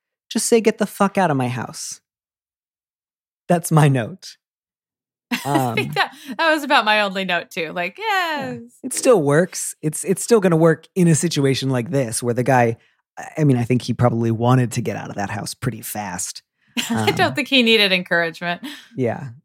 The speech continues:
Speaker 1: Um, but yeah, just, just you, you coulda just said, "Get the fuck out of my house," and I woulda given you an A plus across the board. You know,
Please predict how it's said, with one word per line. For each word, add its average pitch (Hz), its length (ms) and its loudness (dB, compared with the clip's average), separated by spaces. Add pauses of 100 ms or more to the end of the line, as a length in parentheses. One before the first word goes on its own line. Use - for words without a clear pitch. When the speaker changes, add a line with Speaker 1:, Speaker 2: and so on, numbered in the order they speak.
Speaker 1:
Um, 120 460 -10
but 202 100 4
yeah, 190 140 6
just, 165 280 0
just - 320 0
you, 151 160 -2
you 143 300 -4
coulda 151 220 2
just 135 180 2
said, 131 140 2
"Get 120 120 0
the 117 80 0
fuck 123 220 0
out 110 100 0
of 107 60 -2
my 107 100 -4
house," 110 260 -4
and 117 80 -2
I 110 60 -2
woulda 117 160 -2
given 117 280 -2
you 110 100 0
an 107 120 -6
A 127 120 -2
plus 117 280 -2
across 110 280 -4
the 113 100 -6
board. 110 340 -6 (540)
You 208 120 6
know, 131 260 4